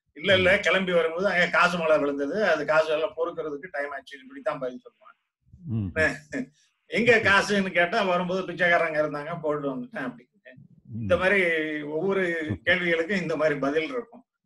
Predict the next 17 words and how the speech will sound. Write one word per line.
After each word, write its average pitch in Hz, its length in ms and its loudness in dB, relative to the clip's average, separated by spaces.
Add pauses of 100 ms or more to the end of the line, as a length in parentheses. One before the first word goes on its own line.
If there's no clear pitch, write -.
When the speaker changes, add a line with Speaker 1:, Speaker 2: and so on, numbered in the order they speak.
(120)
Speaker 1:
அது 175 180 -6
கொஞ்சம் 175 200 -4
Speaker 2:
சரி. 165 120 2
Speaker 1:
எரிச்சலா 160 380 0
இருக்கும் 127 260 -6
அவங்களுக்கு. 113 540 -20
அது 151 180 -6
இப்போதெல்லாம், 156 680 -2 (440)
அ, 127 360 -10
Speaker 2:
ம். 92 240 -14
Speaker 1:
ஃபுல்லா 175 160 2
தரவா 160 560 2
சேஞ்ச் 120 280 -12
ஆயிடுச்சு. - 320 -20 (420)
Speaker 2:
சரி, 104 200 -6 (120)
சரி. 73 100 -20 (4000)
சரியா. 78 420 -6